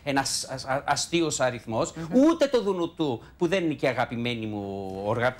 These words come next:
Speaker 1: αγαπημένος μου οργανισμός, δεν τους πιστεύει ότι μπορεί να το κάνουν. Και μετά φτάνουμε στις διορθωτικές αλλαγές. Είναι διορθωτική αλλαγή οι καθαρίστρες των πεντακόσια ευρώ που πετάμε στο δρόμο;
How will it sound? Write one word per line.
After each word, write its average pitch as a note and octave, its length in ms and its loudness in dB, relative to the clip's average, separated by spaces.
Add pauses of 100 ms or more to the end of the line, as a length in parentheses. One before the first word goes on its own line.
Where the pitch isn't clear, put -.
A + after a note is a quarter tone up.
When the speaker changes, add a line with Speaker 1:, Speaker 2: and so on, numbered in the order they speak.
Speaker 1:
αγαπημένος A#2+ 580 -2
μου A2+ 140 -4
οργανισμός, G#2+ 500 -2 (140)
δεν C3+ 240 4
τους C3 160 -4
πιστεύει B2+ 440 -2
ότι A2+ 140 -6
μπορεί A2 220 -4
να A2+ 120 -4
το G#2 100 -4
κάνουν. F2+ 320 -2 (300)
Και F3+ 100 2
μετά F#3 240 0
φτάνουμε A#3+ 380 -2
στις - 180 -10
διορθωτικές G3 540 -4
αλλαγές. F3+ 460 -4 (220)
Είναι G#3 200 6
διορθωτική C#3 580 0
αλλαγή A2+ 580 0 (640)
οι C#3 120 -4
καθαρίστρες A2 840 -2
των G2 100 -8
πεντακόσια G#2 500 -2
ευρώ G2 160 -2
που G#2 120 -6
πετάμε G2 460 -2 (180)
στο - 200 -4
δρόμο; F#2 400 -2